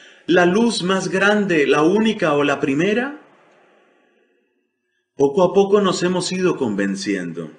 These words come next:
de que se necesita algo más que la ciencia.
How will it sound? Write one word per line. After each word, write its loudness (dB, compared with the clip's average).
de 0
que 0
se -2
necesita -2
algo -2
más -6
que -6
la -8
ciencia. -12